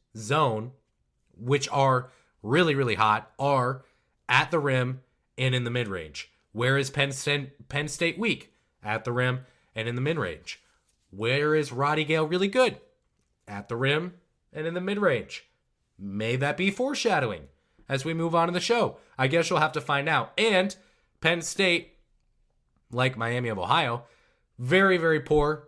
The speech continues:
defensive rebounding team. They're averaging twenty-two point nine defensive rebounds per game. Please let that never be Ohio State. What we care about more, however, is the defensive re-,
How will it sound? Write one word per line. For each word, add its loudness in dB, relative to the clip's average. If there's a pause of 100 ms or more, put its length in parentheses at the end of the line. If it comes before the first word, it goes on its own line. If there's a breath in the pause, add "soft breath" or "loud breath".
defensive -2
rebounding 0
team. -2 (340 soft breath)
They're 0
averaging -2
twenty-two -4
point -6
nine -2
defensive -6
rebounds 0
per -6
game. 0 (280 soft breath)
Please -2
let 0
that 0
never -2
be -4
Ohio -2
State. 0 (520 soft breath)
What 0
we 0
care 2
about 6
more, 2
however, 2
is -4
the -6
defensive -6
re-, 0